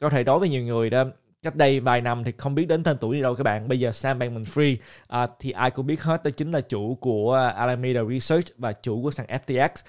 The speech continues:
là một trong những người mà đột nhiên xuất hiện và có rất nhiều tiền. Thì có nhiều câu hỏi đặt ra là người này đến từ đâu, và đặc biệt hơn đó là tại sao lại có nhiều tiền như vậy. Thì có nhiều giả thuyết. Nhiều người nói là Sam Bankman-Fried làm việc cho công ty BlackRock,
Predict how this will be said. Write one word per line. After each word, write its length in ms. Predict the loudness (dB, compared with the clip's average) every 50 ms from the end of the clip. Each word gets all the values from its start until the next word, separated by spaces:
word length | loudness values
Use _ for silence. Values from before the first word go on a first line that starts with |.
| -20 -20 -18 -8
là 180 | -4 -2 -2
một 260 | 0 0 0 -2 -2 -2
trong 100 | -4 -4
những 60 | -2
người 200 | 0 0 0 -2
mà 220 | -2 -2 -4 -2
đột 260 | -2 -2 -2 -2 0
nhiên 120 | -2 -2 -2
xuất 140 | -2 -2 -4
hiện 200 | -4 -4 -4 -4
và 60 | -6
có 220 | -4 -2 0 2 2
rất 100 | 0 0
nhiều 160 | 0 -2 0
tiền. 320 | 2 2 2 2 0 -6 -10
Thì 200 | -6 -4 -4 -2
có 140 | -2 0 0
nhiều 140 | 0 2 2
câu 120 | 2 2
hỏi 180 | 2 2 2 2
đặt 160 | 2 2 2
ra 280 | 4 4 6 8 6 6
là 240 | 6 4 4 2 2
người 220 | 0 -2 -2 -2
này 100 | -2 0
đến 200 | 0 -2 -2 0
từ 140 | 0 2 4
đâu, 340 | 6 8 8 8 6 4 0 -6 -20 _ -2
và 300 | 0 2 4 4 2 0 -2 _ _ _ _ _
đặc 140 | -6 -2 0
biệt 160 | 0 0 2
hơn 260 | 4 4 4 4 2 2
đó 80 | 2
là 160 | 2 2 2
tại 240 | 0 0 0 0 0
sao 160 | 0 0 -2
lại 100 | -2 -2
có 100 | -2 -2
nhiều 220 | -2 -2 -2 -2 0
tiền 180 | 0 0 0
như 80 | 0 0 0
vậy. 280 | 0 0 0 0 -4 -6
Thì 80 | -6 -4
có 100 | -2 -2
nhiều 160 | 0 0 0
giả 200 | 2 2 0 2
thuyết. 300 | 4 4 4 4 4 0 -18 -20 _ _ _ -8
Nhiều 140 | -6 -2
người 100 | -2 0
nói 200 | 0 0 0 2
là 260 | 2 4 4 4 2 2
Sam 320 | -2 -2 0 0 0 0
Bankman-Fried 460 | 0 -2 -4 -4 -6 -2 -2 0 2
làm 200 | 2 0 0 -2
việc 320 | -2 -4 -4 -4 -6 _ -2
cho 260 | 0 2 2 2 2
công 220 | 0 -4 -6 -4
ty 100 | -4 -6
BlackRock, 540 | -4 -2 0 -2 0 2 4 4 4 4 2